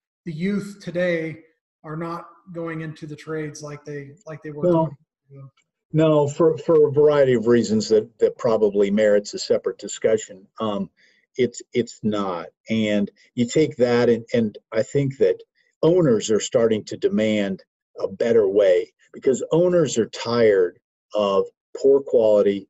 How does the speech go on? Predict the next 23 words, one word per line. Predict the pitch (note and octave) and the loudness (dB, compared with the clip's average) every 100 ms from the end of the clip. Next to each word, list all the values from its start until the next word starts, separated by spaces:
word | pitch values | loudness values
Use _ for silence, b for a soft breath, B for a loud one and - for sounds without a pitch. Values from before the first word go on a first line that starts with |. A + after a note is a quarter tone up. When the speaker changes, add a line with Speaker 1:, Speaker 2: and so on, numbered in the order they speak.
| _ _ | _ _
Speaker 2:
delays, | A2 G2+ A2 A2+ G#2+ G#2 - _ _ _ _ - | -2 2 4 4 4 0 -8 _ _ _ _ 0
budget | C3+ B2 B2 | 0 2 2
overruns, | A2 G2 F#2+ G2 F#2+ F#2+ - _ _ | 2 2 2 0 0 -4 -10 _ _
all | C3+ D#3 C#3+ | 2 2 2
the | G#2+ | -2
things | - A#2+ A2 - | 0 0 0 -2
that, | G2+ F#2 - | 0 0 0
unsafe | D#3+ D3 - A2+ - | -2 0 0 0 0
conditions, | G#2+ G3 - F#2+ _ b b - | -2 -2 -6 -12 _ b b 0
all | E3+ D#3 | 2 2
the | A#2+ | 0
things | - A#2+ - | 2 2 2
that | G#2+ - _ _ _ - | 0 -2 _ _ _ 0
our | A2 | 2
industry | A#2 A#2+ - A#2 | 2 0 -2 -2
has | G2+ - | -2 -2
been | G#2+ | -6
plagued | - B2 A#2 - | 0 2 2 0
with | F#2+ F#2 - | 0 0 2
for | G#2+ | 2
a | F#2+ | 2
long | G2+ G2+ G2 | 0 -2 -4
time. | B2 A2 F#2+ | -6 -6 -6